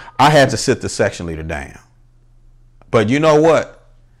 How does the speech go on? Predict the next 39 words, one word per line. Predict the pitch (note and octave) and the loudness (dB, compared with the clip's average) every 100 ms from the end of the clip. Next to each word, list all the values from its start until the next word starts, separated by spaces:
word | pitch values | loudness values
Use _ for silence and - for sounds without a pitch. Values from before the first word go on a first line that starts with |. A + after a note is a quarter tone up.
| _ _ | _ _
That | C3+ B2+ | -4 -4
freshman | - - E3 D#3 C#3 | -4 0 2 2 -2
was | A2 | -2
able | G#2+ A#2 G2+ | 0 0 -2
to | |
step | F2 - F3 F#3 | -10 -6 -4 0
up | F3+ E3 | -2 -4
to | - | -8
the | D3 | -10
plate | - - - - _ _ _ _ _ _ _ _ _ - | -10 -12 -14 -20 _ _ _ _ _ _ _ _ _ -10
because | - C3 - F3+ E3 C#3 A2+ G2+ G#2 - _ _ _ | -2 0 2 4 4 4 2 0 -6 -14 _ _ _
he | - G2+ | -6 -4
practiced. | - - C#3+ D#3+ F3+ F3+ - - | -2 2 2 0 -4 -8 -14 -4
I | G#2 F#2 | -2 -2
worked | F#2 F#2+ C#3+ D3 | -2 0 0 -2
with | D3 C#3 | -8 -4
him | D#3 D3+ E3 - - - | -4 -2 -6 -12 -20 -8
during | A2+ C#3+ C#3+ | 0 2 2
that, | C3+ B2+ - | 2 0 -2
that, | A#2+ A2+ G#2+ | 0 0 2
that | B2 A#2+ | 0 2
nine | C3 C3 B2+ | 2 0 2
weeks. | C3+ D3 - - | 2 0 -4 -8
And | C3 | -4
so | C3 F3 | 0 0
he | D#3 A3 | 0 -2
was | F#3+ E3+ D#3+ - - | 0 0 -2 -6 -20
prepared. | - E3+ D3 - - G3+ F3+ A#2 F#2+ - - - | -6 -4 -4 -6 -6 -2 0 0 -4 -12 -16 -4
And | B2+ | -2
you | F#3 | 0
know | F#3 | 2
what? | F3+ F#3 E3+ - - | 2 2 0 -2 -16
He | - E3 | -6 -2
did | C#3 B2+ | 0 0
a | G2+ | 0
great | E2 F2+ G#2+ G#2+ | -6 -4 -4 -4
job | F2+ F2+ D#2 D#2 | -6 -6 -4 -6
in | D2 | -10
competition. | G2 E2+ - F#2 E2 C2+ | -12 -12 -12 -14 -12 -16